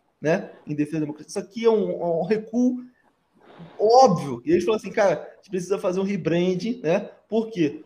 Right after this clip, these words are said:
o mundo pós dois mil e vinte e dois não será o mesmo mundo que a gente tá vivendo, né? Como que a gente vai sobre-, como que a Jovem Pan vai sobreviver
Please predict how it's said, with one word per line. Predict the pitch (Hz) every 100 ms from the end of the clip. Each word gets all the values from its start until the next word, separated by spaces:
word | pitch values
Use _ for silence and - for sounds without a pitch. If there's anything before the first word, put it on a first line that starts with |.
| -
o | 180
mundo | 190 226 277 226 175
pós | 185 170
dois | 160 175
mil |
e | 170
vinte | 170
e | -
dois | 165 190 175 -
não | 160 208
será | 233 202
o | 208
mesmo | 202 196
mundo | 185
que | 190
a |
gente | 190
tá | 196
vivendo, | 196 180 170
né? | 143 214 - _ _ _ _ -
Como | 240 294
que |
a | 247
gente | 247
vai | 226
sobre-, | 226 208 175
como | 262
que | 285
a |
Jovem | 226 226
Pan | 220
vai | 214
sobreviver | 214 196 202 202 156 175 165 -